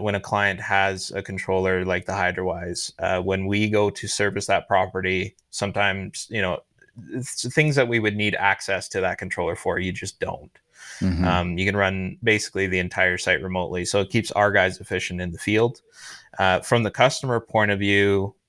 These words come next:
Speaker 1: we've had lots of clients over the years that th-, they're scared to touch their irrigation controller because if they screw it up, somebody's gonna have to come out, somebody's gonna have to fix it. That fear is gone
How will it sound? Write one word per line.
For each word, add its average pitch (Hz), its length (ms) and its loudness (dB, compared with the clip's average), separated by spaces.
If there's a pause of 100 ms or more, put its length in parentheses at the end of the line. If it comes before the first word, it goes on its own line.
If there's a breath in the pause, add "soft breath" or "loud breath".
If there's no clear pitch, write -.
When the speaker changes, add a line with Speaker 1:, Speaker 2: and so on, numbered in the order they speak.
(260)
Speaker 1:
we've 127 240 2
had 104 280 2
lots 110 380 2
of 110 80 -4
clients 98 380 0
over 90 120 -2
the 92 100 0
years 92 340 -2
that 90 260 -4 (520)
th-, 117 160 -6
they're 120 140 6
scared 160 420 4
to 113 80 -10
touch - 280 -4
their 90 200 2
irrigation - 440 -4
controller - 560 -6 (260)
because 98 340 0
if 98 120 -2
they 95 100 2
screw 123 260 4
it 113 60 6
up, 113 240 6 (200)
somebody's 104 300 0
gonna 101 140 2
have 98 100 0
to - 80 -20
come 98 160 -2
out, 95 200 0
somebody's 98 240 -2
gonna 92 140 -2
have 95 160 0
to 98 80 -4
fix - 320 -2
it. 90 220 -2 (840 loud breath)
That 123 300 6
fear 131 260 4
is 104 120 -2
gone 95 400 -2